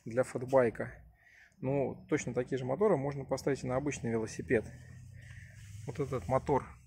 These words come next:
на один киловатт, хотя корпус у него от полутора киловаттного мотора.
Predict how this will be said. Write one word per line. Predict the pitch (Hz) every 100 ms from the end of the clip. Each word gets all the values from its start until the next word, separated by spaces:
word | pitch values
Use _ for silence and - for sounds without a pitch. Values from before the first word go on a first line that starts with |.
| -
на | 117
один | 123 220 247
киловатт, | 165 135 127 113 - -
хотя | - 113 123
корпус | - 214 220 -
у |
него | 135 139 -
от | -
полутора | - 139 190 160
киловаттного | 151 151 156 143 135 120
мотора. | 120 - 120 -